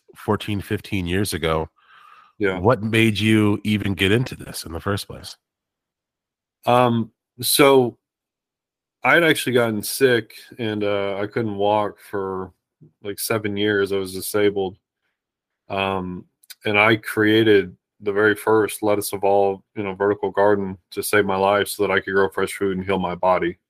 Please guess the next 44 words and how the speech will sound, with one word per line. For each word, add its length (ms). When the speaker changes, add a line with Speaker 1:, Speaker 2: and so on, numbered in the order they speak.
Speaker 2:
That 160
was, 180
like, 160
my 160
initial 540
intention 680
with 200
all 220
of 80
this. 360
Speaker 1:
What 140
was 160
wrong 180
with 80
Speaker 2:
Um, 140
Speaker 1:
it? 60
What, 140
do 80
you 60
know 140
what 80
the, 180
the 100
doctor 240
said 160
what 80
it 60
was? 340
Speaker 2:
So, 640
you, 260
you 140
know, 260
I 60
mean, 160
it's 160
one 80
of 60
those 180
things 260
where 240
no 140
one 120
could 120
ever 320